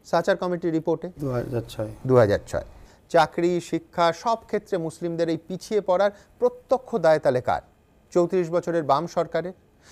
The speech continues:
Speaker 1: অথচ আপনি, আব্বাস, তাদের বিরুদ্ধে না লড়ে তাদের সঙ্গে লড়াই করছেন মমতা বন্দ্যোপাধ্যায়ের বিরুদ্ধে, কেন?
Speaker 2: এতদিন আমাদের লড়াই ছিল চাকরি নিয়ে, বাসস্থান নিয়ে, চিকিৎসা নিয়ে। কোনো একটা জায়গায় আমরা দেখছি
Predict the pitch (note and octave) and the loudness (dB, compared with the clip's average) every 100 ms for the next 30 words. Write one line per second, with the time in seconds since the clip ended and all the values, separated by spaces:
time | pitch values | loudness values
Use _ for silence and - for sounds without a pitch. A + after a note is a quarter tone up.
0 | - F3 G3 G#3+ - E3 - A3 G3 F3 | -2 2 2 2 2 2 2 0 0 4
1 | F3+ A2 G#2 - _ _ D3 D#3 G3+ E3+ | 6 6 4 -4 _ _ 2 4 4 4
2 | F#3 G#3+ G3 G#3+ F#3+ F3 F#3 F3 A2+ F2+ | 0 0 -2 -4 0 2 4 4 2 -2
3 | - _ D3+ E3 E3+ - E3 F3+ G3 E3+ | -10 _ 0 2 -2 -2 -2 0 2 4
4 | E3+ F3 F3+ - A#3+ F#3 D3 D3 C#3+ C3 | 4 2 -2 -4 -6 -2 -4 -2 -2 -2
5 | A#2+ A2+ F#2+ A2 F2+ E2 - - - _ | -2 -4 -2 -6 -6 -10 -14 -20 -20 _
6 | _ _ _ _ - D#3 G#2+ - _ - | _ _ _ _ -6 -4 -4 -12 _ -20
7 | - - - - E3+ A3+ G#3+ A#3 F#3+ G3 | -20 -20 -6 -2 0 2 2 4 6 4
8 | F#3+ F3+ C#3 D#3 D#3 - E3+ C#3+ - A2+ | 4 6 6 6 2 -2 -4 -4 -2 -2
9 | - A2 G#2 A2+ G#2 - - - - - | -2 -4 -4 -8 -12 -16 -20 -20 -20 -20
10 | - - - - - - C3 A#2 C#3+ - | -20 -20 -20 -20 -18 -2 0 0 -2 -6
11 | - A2 A2 C3+ - C3+ C3 - - A2 | -8 -10 -10 -12 -10 -8 -8 -8 -8 -8
12 | A#2 C#3 - - - D#3+ G#3 G#3+ - D3 | -8 -10 -14 -20 -4 0 0 -2 -4 2
13 | C3+ C#3+ C3+ A#2+ B2 A2+ C3 - - B2 | 4 4 2 -2 -4 -4 -6 -8 -14 -14